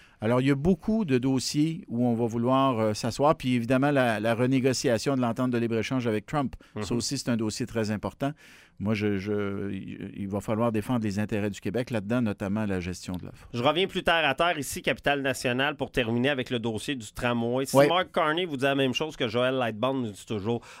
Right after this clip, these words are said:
Speaker 2: Ah, vous savez, il y a cinq milliards de disponibles pour le Québec entre deux mille vingt-cinq et deux mille trente-cinq, et Québec a juste à le mettre en priorité. » L'arrêtez-vous, oui ou non, le tramway ?
Speaker 1: Mais c'est pas, c'est, mais c'est pas la, c'est pas l'engagement qui a été pris. L'engagement qui a été pris, c'était d'une somme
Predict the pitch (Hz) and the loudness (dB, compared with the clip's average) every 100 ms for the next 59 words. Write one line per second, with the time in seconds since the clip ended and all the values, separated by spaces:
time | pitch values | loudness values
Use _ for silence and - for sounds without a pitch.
0 | - 220 160 151 160 135 160 147 - 139 | 0 0 -2 -2 0 0 -2 -2 -2 -4
1 | 139 127 127 131 127 - 117 131 127 127 | -2 0 0 -2 -6 -8 -6 -6 -6 -6
2 | 113 117 101 120 131 113 117 113 113 117 | -6 -8 -8 -6 -6 -6 -6 -6 -4 -4
3 | 123 117 107 - 131 127 110 113 120 120 | -4 -6 -6 -6 -8 -6 -6 -6 -8 -6
4 | 117 101 127 135 135 135 - - - 151 | -8 -6 -6 -4 -2 -2 -4 -14 -4 -2
5 | 156 170 143 123 170 143 131 143 156 131 | 0 -2 -2 -2 -4 -4 -2 -2 -2 -4
6 | 120 127 117 104 143 139 117 120 127 139 | -4 -2 -2 -4 -8 -4 -4 -2 -2 -2
7 | 127 170 143 143 143 175 247 - 135 170 | -2 -2 0 0 0 -2 -6 -2 2 2
8 | 151 214 160 - 123 - 135 135 131 131 | 2 2 0 -4 -8 -8 -6 -2 0 2
9 | - 269 190 120 - 139 233 208 151 127 | 4 4 2 0 -2 0 2 2 2 0
10 | 143 170 139 131 110 160 214 127 151 156 | 0 -2 0 0 -2 -2 -2 -2 2 0
11 | 147 214 190 143 131 - 196 - 151 160 | 2 0 0 0 0 0 -2 0 -2 0
12 | 160 127 131 120 - 170 190 196 | 2 4 4 2 2 4 4 2